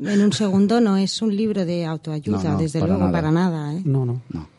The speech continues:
Speaker 1: No es un libro para nada de autoayuda, son cuatro relatos diferentes de cuatro escritores, cada uno con su sello y con su forma de escribir y, y yo creo que es lo que hablábamos, ¿no? Es un libro a lo mejor, pues bueno,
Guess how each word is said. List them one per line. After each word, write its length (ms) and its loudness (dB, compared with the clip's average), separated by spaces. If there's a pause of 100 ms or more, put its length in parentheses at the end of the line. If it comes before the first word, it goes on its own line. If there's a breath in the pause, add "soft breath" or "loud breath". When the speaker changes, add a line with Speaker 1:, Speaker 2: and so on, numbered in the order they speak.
(160)
Speaker 1:
No 120 -4
es 160 -4
un 140 -2
libro 220 -2
para 180 -4
nada 260 -2
de 120 -2
autoayuda, 520 -6
son 460 -2
cuatro 320 -6
relatos 640 -6
diferentes 840 -4 (480 loud breath)
de 440 0
cuatro 260 -2
escritores, 920 -2
cada 260 -4
uno 220 4
con 180 2
su 420 -4
sello 640 0
y 120 0
con 200 0
su 120 -10
forma 260 -2
de 80 0
escribir 560 -4
y, 440 -8 (720 soft breath)
y 140 0
yo 160 -4
creo 160 0
que 220 2
es 40 -2
lo 100 -2
que 100 -2
hablábamos, 540 0
¿no? 600 0
Es 160 -6
un 80 0
libro 320 0
a 80 0
lo 80 0
mejor, 320 -2
pues 200 -10
bueno, 360 0